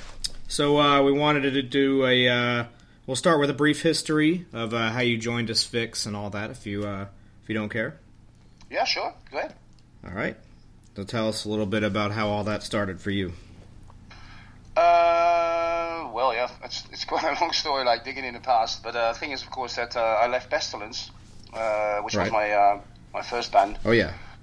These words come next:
Speaker 2: And, um, uh, yeah, I was already, like, for a long time in contact with Bob of, uh, of Asphyx, and, um, uh, yeah, because we were tape traders, you know, back in the days.
Speaker 1: Right,
Speaker 2: And,
Speaker 1: oh, yeah.
Speaker 2: uh, yeah, when he, when he found out that I was out of Pestilence, the first thing he did was, like, calling me and <laughs> asked me if I would join Asphyx.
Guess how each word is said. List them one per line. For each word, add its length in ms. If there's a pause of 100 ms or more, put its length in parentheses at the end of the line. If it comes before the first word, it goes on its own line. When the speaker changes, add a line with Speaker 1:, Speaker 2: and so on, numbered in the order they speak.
(300)
Speaker 2:
And, 360
um, 580 (420)
uh, 180 (180)
yeah, 200
I 60
was 160
already, 180
like, 160
for 180
a 60
long 240
time 300
in 220
contact 420
with 160
Bob 240
of, 180
uh, 240
of 60
Asphyx, 580
and, 140
um, 360 (1120)
uh, 560
yeah, 160
because 220
we 80
were 80
tape 240
traders, 420
you 80
know, 220 (320)
back 180
in 60
the 100
days. 360
Speaker 1:
Right, 200
Speaker 2:
And, 160
Speaker 1:
oh, 40
yeah. 100
Speaker 2:
uh, 80
yeah, 180
when 120
he, 60
when 140
he 60
found 320
out 200
that 80
I 80
was 160
out 140
of 100
Pestilence, 460
the 60
first 260
thing 120
he 60
did 120
was, 100
like, 140
calling 320
me 180
and 120
<laughs> 100
asked 260
me 80
if 240
I 120
would 100
join 220
Asphyx. 520